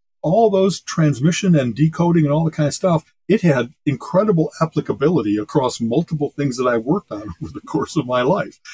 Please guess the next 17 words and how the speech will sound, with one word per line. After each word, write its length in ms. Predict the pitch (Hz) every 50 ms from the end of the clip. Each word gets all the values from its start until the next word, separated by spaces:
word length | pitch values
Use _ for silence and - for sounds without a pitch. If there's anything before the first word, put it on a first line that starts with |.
| - - -
And 180 | 139 135 127 123 - _ _ _ _ _ _ _ _ _ _ - -
I 60 | -
think 500 | - - - 302 294 170 143 - - _ -
that 100 | - -
most 260 | 123 131 135 - -
people's 520 | 147 131 - - 127 120 117 104 - - _ _ _ _ _ _ _ _ -
brains 440 | 104 123 120 123 120 127 127 - - -
identify 720 | 123 110 - - 110 107 - 151 - - - 127 123 120
that, 320 | 113 123 127 156 - -
you 80 | 180 165
know, 240 | 151 143 143 147 156 147 _ -
this 460 | 127 107 127 196 240 - - - - _ _ _ _ _ _ _ _ _ _ _ _ _ -
is 140 | 147 - -
very, 240 | 127 170 240 254 190 - - -
it, 140 | 156 151 -
it, 160 | 196 151 - - _ _ _ _ _ -
um, 360 | 127 120 117 110 110 107 -